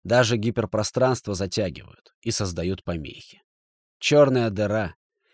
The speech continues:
Место, где исчезают все сигналы. Пустота. Точнее, наоборот, сверхмассивная точка. Одна такая находится всего лишь в каком-то десятке парсеков от системы, где они застряли.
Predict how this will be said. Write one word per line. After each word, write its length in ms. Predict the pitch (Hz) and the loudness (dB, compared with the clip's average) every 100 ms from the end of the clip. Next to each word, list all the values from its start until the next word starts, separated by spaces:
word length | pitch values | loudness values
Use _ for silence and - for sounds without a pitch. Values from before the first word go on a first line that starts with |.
| _ _ | _ _
Место, 420 | 117 165 175 - 98 | 0 2 4 2 -2
где 240 | 95 120 | 0 0
исчезают 540 | 107 - 101 135 123 | 0 -2 2 2 2
все 220 | - - 107 | 0 -2 -2
сигналы. 540 | - 101 104 104 - - _ _ _ _ - | -2 -4 -4 -6 -8 -18 _ _ _ _ -8
Пустота. 680 | 147 - 156 - 127 - - _ _ _ _ _ _ | -6 0 0 0 -2 -4 -16 _ _ _ _ _ _
Точнее, 460 | - 85 107 107 104 | -8 -4 0 0 0
наоборот, 640 | 98 95 87 95 92 - - | 0 -2 -2 -2 -4 -10 -10
сверхмассивная 1200 | - 113 123 139 120 110 104 - 127 107 104 101 | -6 0 4 4 4 0 0 0 0 0 0 -2
точка. 540 | 92 107 90 - - - _ _ _ _ _ - | -4 -8 -6 -10 -12 -20 _ _ _ _ _ -6
Одна 340 | 107 147 196 | -4 2 2
такая 340 | 143 123 143 131 | 2 2 4 4
находится 540 | 107 - 156 123 117 | 0 0 0 0 -2
всего 380 | - 113 123 165 | -2 -2 0 0
лишь 160 | 117 | -2
в 100 | - | -4
каком-то 480 | - 107 170 160 135 | -8 -4 -2 -2 -2
десятке 540 | 101 101 139 135 - 120 | -2 2 2 2 0 -4
парсеков 640 | 90 - - 139 123 - | -4 -2 0 0 -2 -4
от 100 | 87 | -4
системы, 540 | 85 - - 135 123 | -4 -4 0 2 2
где 260 | 90 87 101 | -2 -2 -2
они 160 | 98 | 0
застряли. 640 | 92 92 - 85 87 64 | -2 -4 -6 -6 -8 -10